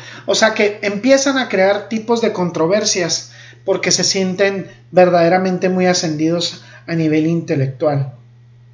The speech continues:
Estas personas a veces también han desarrollado un sistema de obras fariseico, muchas actividades. Le, piensan que están en, en una élite espiritual, que no necesitan absolutamente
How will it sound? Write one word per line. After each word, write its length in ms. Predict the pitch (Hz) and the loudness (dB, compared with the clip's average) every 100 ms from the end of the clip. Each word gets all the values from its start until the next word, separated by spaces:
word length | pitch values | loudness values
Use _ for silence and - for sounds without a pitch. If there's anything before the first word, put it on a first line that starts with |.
| - - - - - - - - - - - | -20 -20 -20 -20 -20 -20 -20 -20 -20 -6 -2
Estas 340 | 226 285 269 | 2 2 2
personas 460 | - 160 190 220 196 | 2 0 0 2 2
a 40 | |
veces 300 | 175 175 - | 2 0 -2
también 320 | 170 160 175 | -2 0 0
han 140 | 196 196 | 0 0
desarrollado 600 | 196 185 156 160 170 196 | 0 0 0 0 2 2
un 80 | 185 | -2
sistema 640 | 185 - 208 190 190 190 - - - | -4 -6 -6 -6 -6 -8 -14 -20 2
de 160 | 160 | 6
obras 580 | 165 170 190 202 - - - | 6 6 2 0 -4 -14 -12
fariseico, 880 | - 165 156 139 180 160 156 - - - - - - | -2 0 0 0 2 2 0 -6 -16 -20 -20 -20 -6
muchas 420 | 143 202 - 190 | -2 0 0 -2
actividades. 840 | 165 - 160 151 143 170 151 143 196 | -4 -4 -4 -2 -2 -2 -2 -4 -2
Le, 220 | 175 180 | -2 -2
piensan 500 | - 214 226 240 226 | 0 2 2 0 0
que 80 | 202 | -2
están 300 | 185 190 202 | -2 -4 -4
en, 180 | 208 202 | -6 -6
en 160 | 196 180 | -4 -2
una 320 | 180 190 190 | 0 0 0
élite 300 | 185 202 196 | 0 -2 -4
espiritual, 840 | 175 - 156 143 151 170 180 156 - - - - | -6 -4 -4 -4 0 2 2 -2 -12 -20 -20 -4
que 140 | 180 | 2
no 100 | 180 | 2
necesitan 600 | 185 208 185 196 190 190 | 2 0 -2 -2 -4 -4
absolutamente 1120 | 180 - 165 160 165 180 175 165 160 180 180 | -4 -2 -2 -4 -2 -2 0 -2 -2 -2 -4